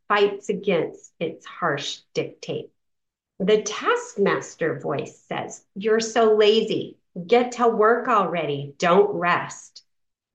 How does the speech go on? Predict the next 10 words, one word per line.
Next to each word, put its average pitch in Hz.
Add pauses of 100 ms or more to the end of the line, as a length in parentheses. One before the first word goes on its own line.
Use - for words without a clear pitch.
(120)
Are 202
you 214
the 240
person 202
who 196
has 180
a 170
hard 170
time 180
resting 277